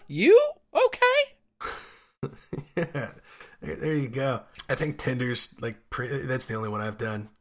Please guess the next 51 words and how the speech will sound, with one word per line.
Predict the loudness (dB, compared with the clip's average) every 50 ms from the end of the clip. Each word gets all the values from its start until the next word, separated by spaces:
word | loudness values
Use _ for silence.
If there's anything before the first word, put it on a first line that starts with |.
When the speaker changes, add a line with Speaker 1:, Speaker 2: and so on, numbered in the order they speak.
| -10
Speaker 2:
Premium | -8 -6 -4 -4 -4 -4 -4 -6
thing | -6 -6 -6 -6 -6 -8 -10 -12 -12
is, | -10 -8 -6 -4 -4 -4 -6 -6
is | -8 -8 -6
kind | -6 -6 -6 -4 -6
of | -6
the | -4
same. | -4 -4 -4 -4 -6 -8 -8 -10 -12 -14 _ -16
You | -16 -16
can | -14
kinda | -10 -8 -8 -6 -4
see, | -4 -4 -4 -4 -4 -6 -6 -6 -8 -8 -10 -14 _ _ -14
uh, | -14 -12 -12 -12 -14 -12 -8
see | -6 -6 -6 -6
people | -6 -8 -10 -8
who | -10 -10
have | -10 -8
liked | -8 -8 -8 -8
you. | -8 -10 -10 -12 _ -20 -20 -20 -18 -16 -16 -14 -14 -14 -16 -16 -12 -6
And, | -4 -4 -4 -2 -2 -2
uh, | 0 0 0 -2 -4 -6 -10 _ _ _ _ _ _ _ _ _ _ _ _ -4
I | -2 -2
don't | -2 -2
know, | -2 -2
when | -2 0
you're, | 0 0
like, | 2 0 0
a | -2
new | -4 -4 -4 -2 0
city | 0 0 0 0 0 -2
or | -2 -2
something | -2 -2 -4 -4 -4 -6 -6 -4
and | -6 -6
there's | -6 -6 -6 -6 -6
so | -4 -4 -2 -2 -4
many | -6 -6 -6
goddamn | -6 -6 -6 -6 -6 -10 -10 -10
people, | -8 -8 -8 -8 -6 -8 -8 -8 -12 _ _ _ _ _ _ _ _ _ _ _ -12
uh, | -10 -6 -6 -4 -6 -6 -8 -12 -16 -18 -20 -20 -20 -20 -16
that | -16 -10 -2 4 4 4 4
takes | 4 2 2 2 0
a | -2
lot | -2 -4 -4
of | -4 -6
the | -6 -6
time | -6 -6 -6
of | -6
just | -6 -8 -6
fucking | -4 -4 -4 -4 -2 -2
swiping | -4 -2 -2 -4 -6 -6 -6 -8
away, | -10 -10 -10 -10